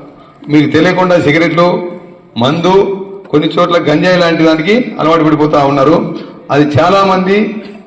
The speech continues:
but కొంతవరకు తగ్గిందని అంటున్నారు గంజాయి, బహుశా అమ్మేవాళ్ళు లేకపోవడం వల్ల, తాగే వాళ్ళైతే ఉన్నారని విన్నాము.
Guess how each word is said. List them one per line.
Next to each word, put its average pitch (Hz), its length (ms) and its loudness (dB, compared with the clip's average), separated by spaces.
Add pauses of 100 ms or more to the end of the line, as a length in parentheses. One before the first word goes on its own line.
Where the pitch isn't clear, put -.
(180)
but 147 120 0
కొంతవరకు 151 520 2
తగ్గిందని 170 460 0
అంటున్నారు 165 340 2
గంజాయి, 160 520 2
బహుశా 147 320 2
అమ్మేవాళ్ళు 165 420 2
లేకపోవడం 147 500 2
వల్ల, 127 320 0
తాగే 156 220 2
వాళ్ళైతే 151 320 2
ఉన్నారని 147 380 0
విన్నాము. 147 560 0